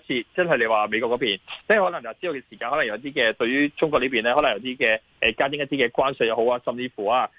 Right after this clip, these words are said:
即係你話如果假設你話嗰個，因為，因為我諗今次嘅疫情呢，呃，導致到嗰個一啲嘅地緣政治嗰個嘅局勢，局勢又好啊，甚至乎呢，呃，叫做係可能你話即係中美，即係中國同呢個，即係歐洲方面都好啦，可能嗰個嘅關係呢，而家變得可能唔係太過理想啦。噉所以呢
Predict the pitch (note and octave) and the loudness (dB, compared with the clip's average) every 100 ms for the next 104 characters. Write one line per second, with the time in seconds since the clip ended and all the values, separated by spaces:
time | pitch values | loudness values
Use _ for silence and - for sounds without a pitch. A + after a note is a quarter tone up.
0 | _ G3+ D#3+ C3+ B2+ E3 A#2+ C#3 C3+ A#2 | _ -2 0 0 0 -2 -2 -2 -2 0
1 | A#2 A2+ C#3+ D3 F#3 A#3+ F3+ A3 A3+ F3 | 0 0 0 0 2 0 -2 -2 0 0
2 | G3 G3 D3 B2 - G#2+ D3 D3+ _ _ | -4 -10 -8 -10 -8 -4 -2 -2 _ _
3 | C3 B2+ B2+ C3+ C3 D3+ E3 C3 C3 E3+ | 0 2 -2 0 0 0 0 0 0 -4
4 | E3 - A2+ G2 F#2+ B2 A#2+ A#2 A2+ C3 | -4 -2 -4 -4 -4 -4 -2 -2 0 2
5 | C#3+ C#3 A#2+ - A#2 B2 - A#2 B2 A#2 | 2 2 0 -2 -8 -6 -6 0 2 2
6 | A#2 C3 B2 A#2+ A#2 A#2+ B2+ A2+ D3 - | 2 0 -2 -4 -10 -10 -6 -2 -2 -4
7 | _ _ B2+ A#2+ C#3 C3 - B2+ E3 A#2+ | _ _ 0 0 0 -2 0 0 0 -4
8 | G#2+ A#2 A2 - _ - F3 F#3+ F#3 F3+ | -2 0 0 -4 _ -4 -2 -2 -4 -2
9 | B2 A#2 B2 B2+ - C3 F3+ E3+ D#3+ A#2+ | 0 2 0 0 0 0 -2 -2 -4 -4
10 | G#2 D3 C#3 A#2 D#3 - D3 D3 D3+ C3 | -6 -2 0 0 -2 -2 -2 0 -2 -4
11 | G#2+ C#3 C#3+ A#2+ B2+ - _ G#3+ F#3+ D3 | -6 -2 0 2 0 -4 _ -2 -2 -2
12 | E3+ C3 E3 D#3+ D3+ A#2 C3+ A2+ C#3 C#3+ | -4 -2 -2 -2 -2 0 0 0 -2 0
13 | C#3+ E3+ C3 F#2+ F#2+ G2+ G#2+ G#2+ G2+ G2+ | 2 2 0 -4 -12 -4 -2 0 0 -2
14 | - F#2 G2+ - _ _ A3 A#3 G#3+ | -2 -2 -4 -12 _ _ 0 2 2